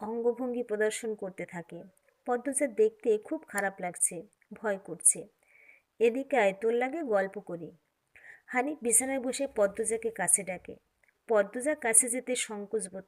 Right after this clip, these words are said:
করে। হানিফ পদ্মজার ডান হাত ধরে টেনে কোলে বসায়। "তুই জানোস, তুই যে সবাই থাইকা বেশি সুন্দর?"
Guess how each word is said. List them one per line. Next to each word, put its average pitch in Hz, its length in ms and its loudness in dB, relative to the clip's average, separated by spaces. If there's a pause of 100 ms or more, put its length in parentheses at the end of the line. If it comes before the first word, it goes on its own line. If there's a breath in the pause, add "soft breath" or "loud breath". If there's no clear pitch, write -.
করে। - 240 -10 (480 loud breath)
হানিফ 247 300 0 (100)
পদ্মজার 220 520 0
ডান 196 240 0
হাত 208 280 -8
ধরে 226 240 -4
টেনে 196 320 -6
কোলে 185 280 -8
বসায়। 175 440 -8 (560)
"তুই 233 120 0
জানোস, 202 560 -2 (520 loud breath)
তুই 247 160 -2
যে 247 140 2
সবাই 220 300 0
থাইকা 233 440 -2
বেশি 214 280 0
সুন্দর?" 247 420 -4